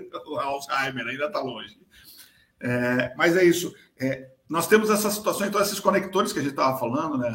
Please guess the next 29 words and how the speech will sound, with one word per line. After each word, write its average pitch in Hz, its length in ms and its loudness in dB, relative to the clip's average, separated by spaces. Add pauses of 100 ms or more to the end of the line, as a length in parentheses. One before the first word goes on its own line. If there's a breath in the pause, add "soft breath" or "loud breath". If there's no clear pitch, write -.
né, 104 120 -4
ou 113 60 -14
seja, 110 340 -12 (300 loud breath)
não 165 160 4
necessariamente 147 760 4
o 135 40 4
I 135 40 4
P 131 160 2
meia 135 240 4
oito, 139 380 4
mas 127 160 4
o - 20 2
I 131 60 2
P 147 160 -2
meia 147 220 0
meia 143 240 2
já 147 100 -2
é 147 40 0
o 147 40 -2
suficiente 131 840 -6 (400 soft breath)
pra 127 180 -2
que - 120 -6
você 127 320 -2
tenha 127 300 6
aí, 113 380 0
é, 104 220 -8
respingos 135 600 0
de 123 80 -2
água. 139 280 2